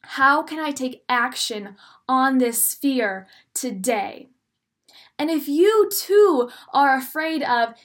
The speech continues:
investing in the emotional side of healing, if you're so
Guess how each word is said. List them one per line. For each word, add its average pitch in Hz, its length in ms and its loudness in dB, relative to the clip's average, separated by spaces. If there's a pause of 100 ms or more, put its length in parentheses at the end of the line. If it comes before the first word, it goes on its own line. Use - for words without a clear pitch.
(120)
investing 277 720 -2
in 247 160 -4
the 247 100 -4
emotional 269 720 -2
side 254 340 -2
of 233 180 -6
healing, 226 600 -4 (580)
if 254 160 -6
you're 320 120 -2
so 381 380 -2